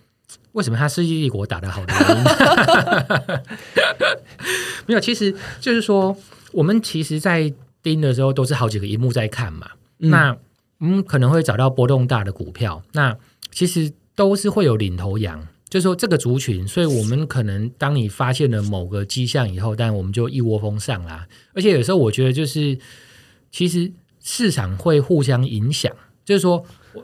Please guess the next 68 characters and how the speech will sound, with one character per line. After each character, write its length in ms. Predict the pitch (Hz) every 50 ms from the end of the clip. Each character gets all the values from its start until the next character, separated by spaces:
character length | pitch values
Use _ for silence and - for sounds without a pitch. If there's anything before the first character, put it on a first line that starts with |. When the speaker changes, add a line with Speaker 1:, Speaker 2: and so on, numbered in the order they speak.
| - _ _
Speaker 1:
大 100 | - 190
家 100 | 190 190
都 140 | 180 185 185
上 300 | 180 - - 180 160 147
了 100 | 135 120
以 100 | 110 113
后， 220 | 131 170 151 139 131 127
是 140 | - - 180
不 80 | 170
是 120 | 175 175 165 - -
它 100 | - 165
股 180 | 139 - 123 110
价 140 | 131 151 147
上 240 | - 175 143 131
去， 160 | 131 - 143 127
那 100 | 143 151
可 160 | 147 - 123
能 140 | 113 123 131
更 220 | 127 208 175 156
多 180 | 156 151 156 151
顺 240 | 151 180 170 156
势 100 | 147 160
人 140 | 127 107 101
就 80 | 120 127
进 180 | 123 139 123
来 200 | 107 92 87 87
啦。 260 | 87 87 87 85 95 95 - - - - - - - -
对， 120 | 135 160
Speaker 2:
嗯。 20 | 190
Speaker 1:
那 160 | 240 233 - 139 135
我 120 | 170 160
觉 100 | 175 240
得 60 | 240 -
这 80 | 233
个 180 | 208 190 170 151
是 720 | - - 190 180 175 170 160 156 147 143 139 131 131 131 - _ _ _ _ _
Speaker 2:
可 100 | - 180
以 20 | 170
说 120 | 175 180
这 60 | 180
种 220 | 185 165 135 127 127
极 160 | - 143 147
短 160 | 151 143 123
线 160 | 120 147 151
的 60 | 135
动 240 | 123 131 143 135 131
能。 180 | 131 127 123 131 - _ _ _ _ _ _ _ _
Speaker 1:
对， 180 | - 233 - -
它 100 | - 240
的 80 | 240 185
动 260 | 185 - 226 180 139
能 160 | 120 107 123 143 - _ _ _ _
就 100 | - -
是 80 | 196 180
累 120 | 156 123
积。 120 | 117 131 135 - - _ _ _ _ -
呃， 160 | 151 143 143
或 300 | 143 - - 285 226 170
者 100 | 147 120
我 140 | 110 127 196
印 80 | 202
象 100 | 196 196
很 100 | 135 98
深 280 | - - 156 139 147 156
刻 180 | - 180 151
的 100 | 123 113
是 320 | 107 - - 147 139 127 123
在 800 | 123 - - 160 139 123 120 120 117 110 110 110 107 107 107